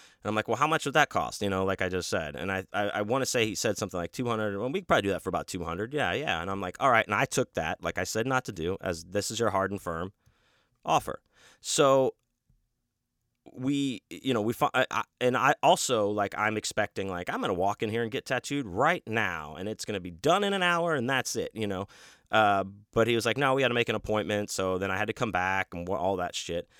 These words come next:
We finally get it down, and he starts it. And, uh, it, it's not super big, nor is it s-, uh, enti-, like, uh,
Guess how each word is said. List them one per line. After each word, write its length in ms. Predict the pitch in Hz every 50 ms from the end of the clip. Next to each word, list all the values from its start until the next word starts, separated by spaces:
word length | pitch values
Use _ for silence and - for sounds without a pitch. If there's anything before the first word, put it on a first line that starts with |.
| - _ _
We 80 | - 98
finally 380 | - - 143 143 143 143 139
get 220 | 131 120 127 123 120
it 80 | 85
down, 340 | 82 98 95 95 95 98 98
and 100 | 78 95
he 40 | 98
starts 420 | - - - 104 98 95 - -
it. 220 | - 80 67 - - _ -
And, 340 | - 104 101 95 98 98 98 _ _ _ _ _ _ _ _ _ _ _ _ _ -
uh, 380 | 107 110 107 104 101 98 92 92 92 - _ _ - - _ _ _ _ -
it, 120 | 139 135 -
it's 160 | 151 151 -
not 240 | - 226 277 262 180 - _ _ _ -
super 720 | - - - - - - - - 131 147 - - 165 160
big, 500 | 139 120 104 127 123 131 135 143 131 127
nor 220 | 120 123 139 160 165
is 100 | 143 139
it 120 | 127 -
s-, 220 | - - - - - -
uh, 40 |
enti-, 580 | 110 110 101 90 101 101 - - 110 107 - 90
like, 240 | 110 104 98 - -
uh, 220 | 95 87 87 87